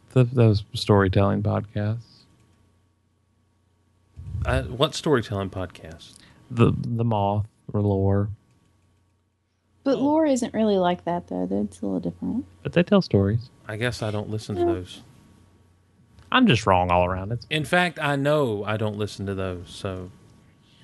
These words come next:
Speaker 3: But their sponsor, or, um, I know Lore is sponsored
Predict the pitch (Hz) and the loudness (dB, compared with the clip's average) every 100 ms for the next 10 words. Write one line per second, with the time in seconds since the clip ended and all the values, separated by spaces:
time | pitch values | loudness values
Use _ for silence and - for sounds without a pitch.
0 | - - 233 233 247 247 - 214 254 277 | -10 -2 -2 0 2 2 0 2 2 2
1 | 202 - 208 - 208 196 196 202 202 208 | 2 2 4 2 0 0 0 2 2 2
2 | 185 233 254 - 180 180 190 190 | 2 2 0 -2 -4 -2 0 0